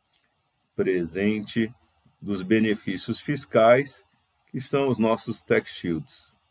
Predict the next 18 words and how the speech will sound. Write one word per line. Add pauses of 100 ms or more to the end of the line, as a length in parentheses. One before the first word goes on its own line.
(3000)
Quem
não
sabe
o
que
é
um
tax
shield?
Tax
shield
é
aquele
benefício
fiscal
quando
eu
pago,